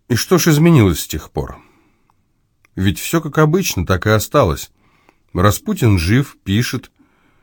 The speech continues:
Я всё так же охоч до хороших книжек. Так почему я про этот пиетет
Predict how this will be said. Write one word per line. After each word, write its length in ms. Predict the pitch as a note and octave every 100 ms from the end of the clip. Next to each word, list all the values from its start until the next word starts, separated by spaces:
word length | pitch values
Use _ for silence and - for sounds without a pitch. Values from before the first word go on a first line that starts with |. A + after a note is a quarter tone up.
| _ _
Я 160 | F2 G2
всё 180 | - F2
так 240 | C3 C3
же 180 | G#2 G2
охоч 400 | F2 A#2+ A2 -
до 120 | F2+
хороших 480 | - G2 G#2+ - E2
книжек. 540 | - F#2 G#2+ A#2 - _ _ _ _ _ _ _ -
Так 200 | F2+ -
почему 500 | F#2+ - G#2 B2 E3+
я 340 | C#3+ C3+ C3
про 220 | A#2 A2+
этот 440 | B2+ B2 A2+ - -
пиетет 640 | G#2 A2 A#2 - B2 -